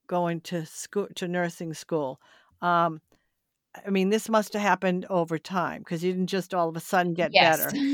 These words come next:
Speaker 1: So let's just, so that people understand, like, you're doing everything
Speaker 2: Yeah.
Speaker 1: very slowly as you're slowly bringing in food and you're,
Speaker 2: Mm-hmm.
Speaker 1: 'cause like you, I went down to ninety-seven pounds at one point, and,
Speaker 2: Mm-hmm.
Speaker 1: you know, my family's getting scared.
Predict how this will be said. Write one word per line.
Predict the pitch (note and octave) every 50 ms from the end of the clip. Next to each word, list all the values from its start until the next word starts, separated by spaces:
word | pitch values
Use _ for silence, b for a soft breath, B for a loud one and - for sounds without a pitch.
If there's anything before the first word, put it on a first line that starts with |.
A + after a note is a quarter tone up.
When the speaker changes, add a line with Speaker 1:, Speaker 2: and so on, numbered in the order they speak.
| D#4 C4+
Speaker 1:
So | B3 B3 B3 G3+ F#3+
let's | - G3+ G#3 A3 G#3+ -
just, | - - A#3+ A3+ - - - -
so | A3+ G#3
that | G3 G3+ F3 F3
people | - A3 A3 G#3+ G#3+ G#3 G3
understand, | F#3 F#3 F3 F3+ - - - G3+ G#3 F#3+ E3+ D3+ C#3 C3 - - _ -
like, | F3+ E3 E3+
you're | G3+ A3+ G#3
doing | F3+ A#3 A#3 A3 G#3 G3+
everything | G3 F#3+ F#3+ G3+ F3+ - - D#3+ D#3+
Speaker 2:
Yeah. | D#3+
Speaker 1:
very | E3+ E3 E3 F#3+ F#3+ F#3 F#3+ F#3+ F#3+ F#3+ G3
slowly | F#3 - - - F#3 F3 E3+ E3+ E3+ E3+ D#3 D3 -
as | - E3+ D#3 E3+
you're | F3+ E3+
slowly | - - - F#3 F#3 F3+ F#3 F#3 F#3 F3+
bringing | F3 F3+ F3 E3+ E3+ E3+
in | F3 E3+
food | - - F3 E3+ E3+ E3+ E3+
and | E3+ D#3+ D#3+
you're, | D3+ D3 A3+ A3+
Speaker 2:
Mm-hmm. | A3+ A3 A3+ A3+ A#3 - _ -
Speaker 1:
'cause | F#3 F3 -
like | F#3 F#3 F3+ F#3 F#3 _
you, | - A3+ A#3 G3+ F3 D#3 - -
I | F3 F3 F#3 F#3+
went | F#3+ F3+ F3 F3 -
down | F3+ D#3+ D#3 D#3+ E3+ E3
to | - F3
ninety-seven | E3 D#3+ D3 D#3 D#3 C#3+ D3 C#3+ - - A3+ A3+ A3 G#3 F3+ E3
pounds | E3+ F3 D3+ D3 - - D#3+ - -
at | D#3+ -
one | D#3+ D#3+ D#3 D3+ D3+
point, | D#3+ E3+ D3+ C#3 C#3+ C#3+ - -
and, | - D#3 D#3 D3+ D#3 G#3
Speaker 2:
Mm-hmm. | G#3 G#3+ A3 G#3+ G#3+ G#3 G#3
Speaker 1:
you | F3+ F3+ F3
know, | D#3 - - C#3+ - _ _ -
my | D#3+ D#3 D3+ D3+ D#3 D#3 _
family's | - F#3 F3 F3 F3 F3 E3 -
getting | - F3+ D#3 C#3+ D3+ E3
scared. | - - - - B3 B3 A#3+ A3+ G#3+ G#3 G3+ G3 G3